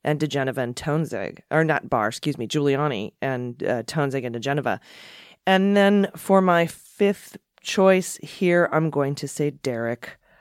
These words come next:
Harvey. Because as we know, one of those warrants, or the warrant,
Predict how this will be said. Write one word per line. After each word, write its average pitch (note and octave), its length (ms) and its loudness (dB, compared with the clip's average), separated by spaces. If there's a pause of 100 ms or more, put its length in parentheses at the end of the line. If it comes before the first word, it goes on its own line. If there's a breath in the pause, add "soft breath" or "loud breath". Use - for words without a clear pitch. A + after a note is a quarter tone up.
(160 soft breath)
Harvey. C3+ 840 -2 (500 soft breath)
Because D#3 240 -2
as D#3 200 2
we D3+ 100 0
know, G#3+ 640 4
one F#3+ 180 2
of E3+ 120 0
those E3 200 2
warrants, F3 840 -2
or D3 180 0
the D#3 80 2
warrant, D#3+ 480 2